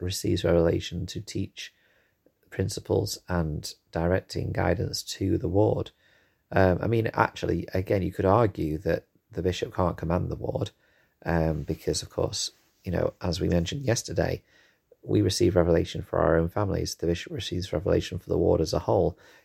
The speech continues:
In terms of focusing on goals and focusing on specific principles in the ward, yes, the bishop has the authority and the revelation to do that. Um, and he can direct that within the ward.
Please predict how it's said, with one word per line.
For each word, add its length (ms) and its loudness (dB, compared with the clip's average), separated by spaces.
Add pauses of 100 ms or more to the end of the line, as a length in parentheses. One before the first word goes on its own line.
In 100 -4
terms 380 6
of 160 0 (420)
focusing 560 2
on 400 -4
goals 420 2
and 120 -6
focusing 460 -2
on 300 -4 (580)
specific 580 -2
principles 600 0
in 140 0
the 80 2
ward, 380 4
yes, 240 -2
the 100 -8
bishop 320 -4
has 200 -6
the 120 -6
authority 640 -2 (300)
and 80 -2
the 60 2
revelation 560 4
to 100 -8
do 160 4
that. 340 -8 (480)
Um, 460 0 (100)
and 180 -2
he 240 -2
can 300 -2
direct 600 4
that 440 -10
within 300 -2
the 80 0
ward. 340 -4